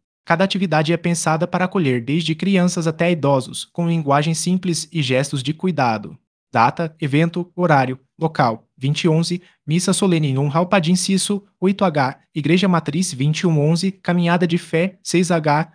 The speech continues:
saída da sede da Romaria vinte e três onze, encenação litúrgica da vida de Padre Cícero, dezoito H, Praça Central. Nota: a participação é conduzida com acolhimento aos novos na fé,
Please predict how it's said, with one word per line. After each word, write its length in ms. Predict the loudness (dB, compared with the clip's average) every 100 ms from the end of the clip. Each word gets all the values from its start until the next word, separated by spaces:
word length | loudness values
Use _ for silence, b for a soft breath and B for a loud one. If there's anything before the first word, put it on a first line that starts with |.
| b
saída 360 | -2 0 2 2
da 140 | 0
sede 280 | 0 0 2
da 100 | 0
Romaria 420 | 0 0 2 2
vinte 260 | 2 -2 -2
e 60 |
três 300 | 0 0 2
onze, 400 | 2 0 -2 -6 -4
encenação 520 | -2 2 2 2 2
litúrgica 480 | 0 2 0 2 2
da 120 | 2
vida 300 | 2 0 2
de 100 | 0
Padre 300 | 0 0 0
Cícero, 500 | 0 -2 0 -2 -2 _ -2
dezoito 360 | 0 2 2
H, 320 | 0 0 -2 -4 -4
Praça 260 | 0 0 0
Central. 400 | 0 0 0 0
Nota: 420 | 0 -2 -4 -16 -4
a 100 | -4
participação 720 | -2 -2 -4 0 0 2 2
é 80 | 2
conduzida 560 | 0 0 0 0 -2 -2
com 120 | -2
acolhimento 580 | -2 0 2 2 2 0
aos 160 | 2
novos 340 | 2 2 2 2
na 140 | 0
fé, 340 | 0 0 -2